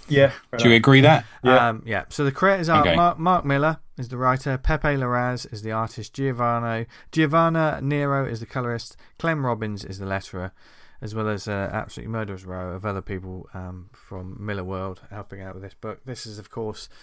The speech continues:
Speaker 3: the big Miller World crossover involving, um,
Speaker 1: Mm.
Speaker 3: books past, present, possibly future, who can tell, um, leading up to the villains just basically wanting to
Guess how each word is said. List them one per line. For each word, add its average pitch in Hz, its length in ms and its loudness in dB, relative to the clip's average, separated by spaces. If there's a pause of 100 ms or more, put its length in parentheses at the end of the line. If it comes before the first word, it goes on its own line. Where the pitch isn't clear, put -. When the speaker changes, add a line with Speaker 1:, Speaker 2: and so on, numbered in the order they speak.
(400)
Speaker 3:
the 120 100 -6
big 117 380 0
Miller 117 260 0
World 107 380 0
crossover 120 760 -2
involving, 104 720 -6
um, 95 320 -8 (340)
Speaker 1:
Mm. 117 200 -4
Speaker 3:
books - 460 -4 (120)
past, 127 420 0
present, 120 460 -4
possibly 113 480 -4
future, 117 460 -6
who 110 160 -4
can 104 180 -8
tell, 120 440 0 (560)
um, 104 760 -4 (160)
leading 117 380 -2
up - 240 -4
to 104 340 -4
the 120 140 -4
villains 131 520 0
just - 280 -8
basically 117 340 -4
wanting 135 400 -4
to 113 200 -6